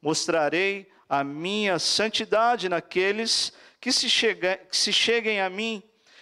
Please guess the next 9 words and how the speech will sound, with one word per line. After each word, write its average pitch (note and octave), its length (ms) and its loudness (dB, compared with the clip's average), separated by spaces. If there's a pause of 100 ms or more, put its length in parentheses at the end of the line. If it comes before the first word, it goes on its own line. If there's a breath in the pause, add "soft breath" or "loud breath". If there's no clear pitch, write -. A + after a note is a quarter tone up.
(100)
e E3 80 -6
serei G3+ 460 0
glorificado A#3 1300 2
diante F#3+ 460 -2
de D#3 100 -6
todo F3+ 300 0
o D#3 60 -6
povo." E3 520 -2 (480)
Porém, D#3+ 500 -4